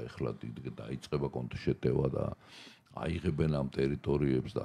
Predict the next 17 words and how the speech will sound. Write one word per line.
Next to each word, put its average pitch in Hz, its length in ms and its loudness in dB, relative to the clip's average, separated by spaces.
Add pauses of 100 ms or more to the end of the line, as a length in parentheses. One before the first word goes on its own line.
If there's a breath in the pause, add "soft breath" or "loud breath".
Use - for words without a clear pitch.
მე 123 240 6
ერთ 113 180 8
კითხვას 95 420 4
ვსვამ 95 280 6
უბრალოდ. 69 440 2 (500 soft breath)
ის 117 180 6
ტერიტორიები, 120 640 10
სადაც 78 320 6
რუსეთმა 78 520 4
ფაქტიურად, - 600 2 (720 soft breath)
ა, 71 240 4
განახორციელა 78 920 6 (340)
პროუკრაინულად 80 1040 8
განწყობილი 71 640 2
მოსახლეობის 67 880 -2
ფაქტიურად 71 560 -8
გაყვანა 50 460 -8